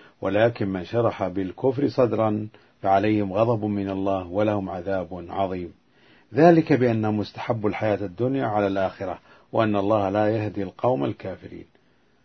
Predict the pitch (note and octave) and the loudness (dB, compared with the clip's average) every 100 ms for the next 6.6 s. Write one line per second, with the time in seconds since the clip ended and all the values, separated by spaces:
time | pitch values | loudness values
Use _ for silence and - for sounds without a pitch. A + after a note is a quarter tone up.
0 | _ _ _ _ _ - A#2 B2+ B2 A#2+ | _ _ _ _ _ 0 6 6 6 2
1 | A2+ A2+ A2 B2 A#2 G#2+ G#2+ A2 A2 G#2 | 4 2 2 2 4 4 4 4 4 4
2 | G#2+ G2+ - A#2 B2 C3+ C3+ A#2+ F#2+ - | 4 2 2 2 2 2 0 -2 -4 -2
3 | A#2+ G#2 G#2+ G2+ G2+ G2 A2+ G#2 G2 G2+ | -4 -2 -2 0 -2 -2 0 0 0 -2
4 | G2 G#2 G2 - G#2 G2+ G2 F#2 F#2+ G2+ | -2 -2 0 0 0 0 -4 -6 -4 -4
5 | F#2+ G2+ G2 - G2 F2+ - A#2+ C#3 C3 | -2 -4 -4 -8 -10 -10 -4 -2 -2 -2
6 | A2 G2+ F#2 G#2 F#2+ F#2 | 0 0 -2 -8 -14 -16